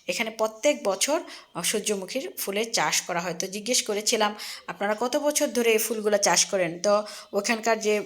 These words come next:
ম্যানেজমেন্টে আছে, তারা বলেছিল, "আমরা অনেক বছর ধরে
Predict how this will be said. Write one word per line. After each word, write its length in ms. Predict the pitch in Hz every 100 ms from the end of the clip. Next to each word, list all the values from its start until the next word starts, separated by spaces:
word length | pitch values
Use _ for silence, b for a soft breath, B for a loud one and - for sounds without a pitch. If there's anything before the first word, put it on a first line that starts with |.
| 104
ম্যানেজমেন্টে 840 | 170 196 202 202 208 202 208 208
আছে, 320 | 220 196 285
তারা 260 | 294 180 180
বলেছিল, 540 | 185 190 190 233 294 339 B B
"আমরা 420 | - 175 165 165 - -
অনেক 540 | - 269 320 339 285 190
বছর 380 | 190 - 233
ধরে 380 | 208 190 208 320